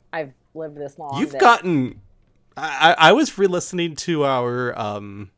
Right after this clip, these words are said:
Speaker 2: Gates of Hell
Speaker 1: Mm-hmm.
Speaker 2: podcast a while ago, and you were like, "I get, like, squeamish with gore," and I, I, I'm not a, as big of a horror movie fan.
Speaker 1: I know.
Speaker 2: Now you're like,
Speaker 1: I, I
Speaker 2: "That's,
Speaker 1: think,
Speaker 2: uh,
Speaker 1: I
Speaker 2: been
Speaker 1: think I
Speaker 2: thrown on
Speaker 1: blame
Speaker 2: his
Speaker 1: the,
Speaker 2: head."
Speaker 1: the Gates of Hell movies. I think maybe they're what did it.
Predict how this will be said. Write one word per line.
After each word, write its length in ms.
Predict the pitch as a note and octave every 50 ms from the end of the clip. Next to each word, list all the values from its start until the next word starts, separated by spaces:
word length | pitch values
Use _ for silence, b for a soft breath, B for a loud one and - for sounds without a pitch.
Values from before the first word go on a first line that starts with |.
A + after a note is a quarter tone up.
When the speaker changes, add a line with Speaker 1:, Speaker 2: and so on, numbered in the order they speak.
| _ _ _ _ _ _ _ _ _ -
Speaker 2:
Gates 300 | A2+ - A#2+ B2 B2 -
of 80 | C#3 A#2+
Hell 300 | - - G#2+ G2+ G#2+ A#2
Speaker 1:
Mm-hmm. 360 | B2 - C3 B2 C3 C3 A2 G3
Speaker 2:
podcast 540 | E3+ D3+ D3+ D#3 D#3+ - - - - - - _ -
a 80 | C#3+
while 300 | B2+ A#2+ A#2+ B2 B2+ C3
ago, 260 | C3+ C3 C3 C#3 C3+ C3
and 100 | B2+ B2+
you 60 | B2
were 80 | B2+
like, 220 | B2 B2 A#2+ A#2+ - B B B B B B -
"I 40 | A3
get, 220 | - - G#4+ - -
like, 180 | C#4 B3+ -
squeamish 600 | - - - - - D3+ F3 F#3 F3+ F3+ F3 - -
with 180 | D3 C3 A#2+ G#2
gore," 360 | - A#2 B2 C#3 C#3 C3 B2+
and 80 | B2+ C3+
I, 100 | C#3+ D3+ D3+
I, 120 | C#3+ D3+ D#3+ -
I'm 120 | D#3+ E3
not 180 | G3 A#3+ B3+ _ _ -
a, 100 | F3+ E3+ _ _ _ -
as 160 | D#3 C#3 C3+
big 160 | - E3 D3+
of 80 | D#3 C#3+
a 80 | C3
horror 260 | B2 B2+ C3+ C#3 C#3+
movie 240 | C3+ G#2+ G#2+ A2 A2+
fan. 260 | G#2+ - - A2 G#2
Speaker 1:
I 100 | G#2 D3+ D3
know. 200 | D3+ D3+ D3 C#3+
Speaker 2:
Now 160 | C#3 C3 B2+
you're 200 | B2 A2+ A2+ A#2
like, 320 | A#2 A#2 A2 A2 - - _ b b b b b b b
Speaker 1:
I, 100 | E4 F4+
I 80 | D4+ A#3+
Speaker 2:
"That's, 140 | - E4 G4 A#4+
Speaker 1:
think, 40 |
Speaker 2:
uh, 180 | F4+ D4 B2+ B2 A#3+
Speaker 1:
I 100 | - D#4
Speaker 2:
been 180 | - B4+ C#5+
Speaker 1:
think 60 | D5 B4+
I 60 | A4+
Speaker 2:
thrown 100 | D4 -
on 60 | C#3
Speaker 1:
blame 220 | - A3 A#3+ C4 D#4+
Speaker 2:
his 80 | E4 B3+
Speaker 1:
the, 40 | A#3+
Speaker 2:
head." 140 | A3+ A3 G3
Speaker 1:
the 60 | G#3+
Gates 220 | G#3 G#3 G#3+ B3 A#3+
of 80 | A#3
Hell 180 | G3+ - - D#4+
movies. 300 | F4+ C#4 F#3+ E3+ D#3 D3+
I 80 | F3+ -
think 140 | A#3+ D#4+
maybe 180 | - A#3+ A3+ A3
they're 240 | F#3+ F3+ F3 F#3 A3
what 180 | A3+ A3 -
did 160 | D3+ E3+ F#3 B3+
it. 260 | C4 - A#2 A#2